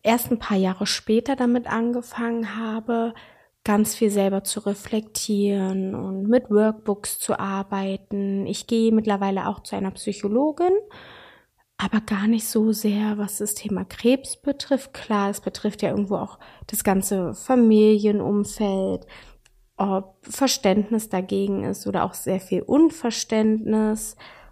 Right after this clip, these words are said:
ähm, aufkommt. Das gibt's ja auch und wie man das am besten regeln kann und ein gutes Miteinander hat.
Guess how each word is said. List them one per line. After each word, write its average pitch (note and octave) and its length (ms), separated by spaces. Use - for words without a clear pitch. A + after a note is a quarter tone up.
ähm, F#3 680
aufkommt. G#3 880
Das G3 180
gibt's - 320
ja G3 280
auch G#3 140
und G3 240
wie G3+ 100
man G3 280
das F#3+ 420
am G3 220
besten G3 440
regeln G3 540
kann F3+ 360
und F#3 280
ein F#3+ 400
gutes A3+ 400
Miteinander F3+ 800
hat. - 320